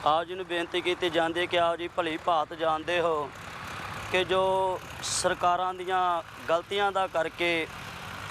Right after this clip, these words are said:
ਪੰਜਾਬ ਦੇ ਵਿੱਚ ਜਿਹੜੇ ਹੜ੍ਹ ਆਏ ਨੇ, ਕੁਦਰਤੀ ਮਾਰ ਜਿਹੜੀ ਉਹ ਘੱਟ ਹੈ, ਸਰਕਾਰਾਂ ਦੀ ਮਾਰ ਜਿਹੜੀ ਉਹ ਜ਼ਿਆਦਾ ਪਈ ਹੈ ਪੰਜਾਬ ਨੂੰ। ਜੋ ਕਿ ਆਪ ਜੀ ਜਾਣਦੇ ਹੋ,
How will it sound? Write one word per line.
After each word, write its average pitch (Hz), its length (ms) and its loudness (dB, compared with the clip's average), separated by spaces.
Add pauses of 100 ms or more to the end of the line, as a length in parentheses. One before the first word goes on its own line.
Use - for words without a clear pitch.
(160)
ਪੰਜਾਬ 170 420 4
ਦੇ 185 140 -8
ਵਿੱਚ 180 260 -6
ਜਿਹੜੇ 180 280 2
ਹੜ੍ਹ 160 300 2
ਆਏ 175 220 0
ਨੇ, 170 300 0 (840)
ਕੁਦਰਤੀ 214 440 2
ਮਾਰ 190 340 2
ਜਿਹੜੀ 196 240 -2
ਉਹ 190 280 0
ਘੱਟ 165 240 2
ਹੈ, 185 320 0 (420)
ਸਰਕਾਰਾਂ 180 600 2
ਦੀ 214 120 -2
ਮਾਰ 180 300 2
ਜਿਹੜੀ 180 280 -2
ਉਹ 185 200 0
ਜ਼ਿਆਦਾ 160 400 2
ਪਈ 165 200 2
ਹੈ 160 120 4
ਪੰਜਾਬ 135 420 0
ਨੂੰ। 120 180 -6 (800)
ਜੋ 196 180 4
ਕਿ 214 180 2
ਆਪ 196 200 4
ਜੀ 196 160 -4
ਜਾਣਦੇ 190 420 2
ਹੋ, 202 320 2